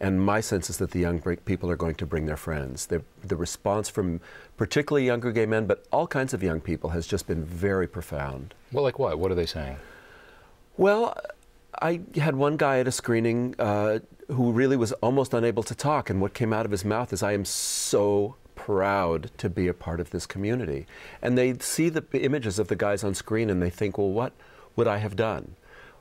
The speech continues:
Speaker 1: if those were my friends and they were starting to get sick and die, and how would I have responded to this?"
Speaker 2: What are you hoping people get out of this film as they, as they're l-, watching it and, you know, afterwards?
Speaker 1: I think depending on who they are, probably different things. I mean, for those of us who lived through it, I th-,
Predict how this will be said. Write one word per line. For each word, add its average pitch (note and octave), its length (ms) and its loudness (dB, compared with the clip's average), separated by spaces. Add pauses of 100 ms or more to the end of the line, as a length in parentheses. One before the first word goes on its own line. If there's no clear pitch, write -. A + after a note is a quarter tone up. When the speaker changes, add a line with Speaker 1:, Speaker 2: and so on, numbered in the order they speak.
(200)
Speaker 1:
if G#2 120 0
those F#2+ 220 2
were F#2+ 100 2
my F2 180 2
friends E2 400 -2
and F2+ 100 2
they F2+ 40 4
were E2 120 2
starting E2+ 300 -2
to F#2 120 -6
get E2 240 -2
sick - 260 -2
and E2 140 -2
die, D#2+ 280 0
and D2+ 120 -4
how G2+ 140 0
would G2+ 100 2
I G2+ 140 0
have G2 160 -2
responded D2 520 -4
to D#2 120 -10
this?" - 380 -10 (300)
Speaker 2:
What C#4 140 0
are D#4+ 40 4
you C4 120 4
hoping F3 260 0
people C3 260 -2
get D#2+ 280 0 (240)
out G2 100 -2
of F2 60 0
this E2 140 -2
film C#2+ 280 -4
as D2 180 -8
they, D2 360 -4 (180)
as E2+ 140 -4
they're D#2+ 180 0
l-, E2 240 -2
watching F#2 420 2
it F#2 120 2
and, F2+ 240 0
you D#3+ 80 0
know, C#3+ 120 2
afterwards? - 520 -4 (1200)
Speaker 1:
I D3+ 60 2
think E3 180 0
depending C#3+ 360 4
on A#2+ 60 4
who B2+ 140 2
they A2+ 140 6
are, G#2+ 140 6
probably G2+ 440 0
different F#2 320 -2
things. D2 320 -2
I - 20 2
mean, G2+ 140 2
for G#2 160 -2
those B2 180 2
of B2 80 -2
us A#2+ 120 -2
who A#2 80 0
lived G#2+ 200 2
through A2 220 2
it, G#2 60 0
I G2 80 2
th-, - 120 -12